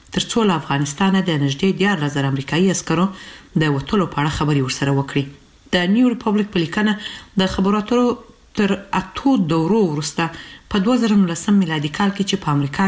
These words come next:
کې د جمهوري ریاست د ټاکنو بحثونه بیا تاوده شوي وو،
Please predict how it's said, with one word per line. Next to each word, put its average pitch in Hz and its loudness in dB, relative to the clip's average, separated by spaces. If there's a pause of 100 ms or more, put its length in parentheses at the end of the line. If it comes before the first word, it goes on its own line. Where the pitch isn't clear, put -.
(100)
کې - -4
د 170 2
جمهوري 160 0
ریاست 185 0
د 147 -4
ټاکنو 156 0
بحثونه 160 0 (480)
بیا 190 4 (220)
تاوده 139 0
شوي 240 2
وو، 180 2